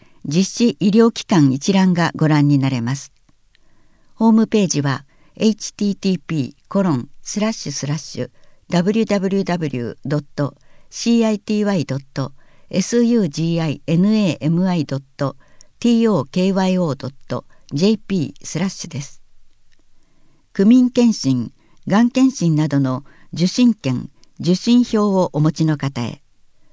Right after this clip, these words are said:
各検診ごとに受診期間が異なります。受診券、受診票の受診期間をご確認ください。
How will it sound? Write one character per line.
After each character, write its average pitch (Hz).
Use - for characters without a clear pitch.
各 220
検 196
診 202
ご 196
と 147
に 131
受 156
診 233
期 -
間 214
が 131
異 143
な 151
り 139
ま 127
す。 -
受 160
診 233
券、 139
受 175
診 233
票 208
の 180
受 170
診 247
期 -
間 190
を 160
ご 139
確 160
認 151
く 143
だ 143
さ 131
い。 -